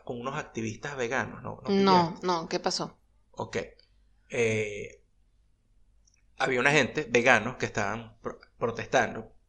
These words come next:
Speaker 2: Ujú.
Speaker 1: quejándose de que la gente come carne.
Speaker 2: Ok.
Speaker 1: Entonces los carajos, chamos, fueron y se metieron en un supermercado con sus, eh, cartelitos y vaina, ¿no?
Speaker 2: Ujú.
Speaker 1: De que esto no es comida, esto es, eh, tortura.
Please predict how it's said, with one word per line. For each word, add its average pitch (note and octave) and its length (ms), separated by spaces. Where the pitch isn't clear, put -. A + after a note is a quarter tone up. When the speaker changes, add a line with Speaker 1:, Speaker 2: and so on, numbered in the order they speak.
Speaker 2:
Ujú. F#3 340
Speaker 1:
quejándose A2 640
de G#2+ 220
que A#2 100
la G#2+ 100
gente G#2+ 260
come A2+ 240
carne. A2+ 240
Speaker 2:
Ok. E3 180
Speaker 1:
Entonces A#2+ 280
los D3 120
carajos, C3+ 360
chamos, E3 300
fueron C3+ 240
y - 20
se F3+ 120
metieron D3+ 400
en B2+ 100
un A#2+ 320
supermercado D#3+ 1000
con A2 480
sus, - 580
eh, G#2+ 440
cartelitos B2 680
y B2 100
vaina, B2 260
¿no? D3+ 320
Speaker 2:
Ujú. G#3 200
Speaker 1:
De D3+ 120
que A2+ 200
esto C#3+ 280
no C3+ 200
es B2+ 140
comida, C#3 540
esto B2 340
es, B2 180
eh, A#2+ 480
tortura. C3 600